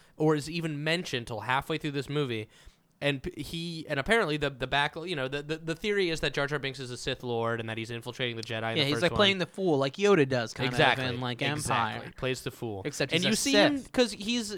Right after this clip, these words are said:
Speaker 1: I mean, he's an idiot and he's clumsy.
Speaker 2: He's
Speaker 1: But in
Speaker 2: very
Speaker 1: battle, he
Speaker 2: agile.
Speaker 1: does all these fucking backflips and stuff.
Speaker 2: Yeah.
Speaker 1: And so
Speaker 2: Per-,
Speaker 1: the
Speaker 2: uh, like, uh, pretending that it's, like, uh,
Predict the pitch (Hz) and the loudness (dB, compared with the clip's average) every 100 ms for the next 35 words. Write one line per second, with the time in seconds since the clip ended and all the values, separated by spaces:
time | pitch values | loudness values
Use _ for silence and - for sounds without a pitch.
0 | 113 202 208 214 214 214 240 247 147 147 | -6 -2 0 0 0 2 0 2 2 2
1 | 151 156 147 147 - 139 139 - 196 226 | 0 -2 -2 -6 -12 -14 -12 -2 2 2
2 | 151 135 - 147 139 190 185 143 190 294 | 0 -2 -4 -6 2 6 8 8 8 8
3 | 277 208 196 202 226 226 185 - 208 180 | 6 4 4 4 4 2 0 -4 -4 -4
4 | 143 143 185 - 196 196 - 196 - 202 | -4 -2 -2 -2 -4 -4 -6 -6 0 0
5 | 196 _ - 196 139 - 170 196 226 220 | 0 _ -6 -2 -2 0 0 6 6 4
6 | - - - 185 156 139 160 135 - 165 | -6 -14 0 2 2 -2 -2 -2 -4 -14
7 | 156 170 156 233 262 247 185 147 131 120 | -4 -4 0 2 4 2 -2 -2 -2 -4
8 | - 123 113 - 123 107 101 | -4 -4 -4 -6 -4 -4 -6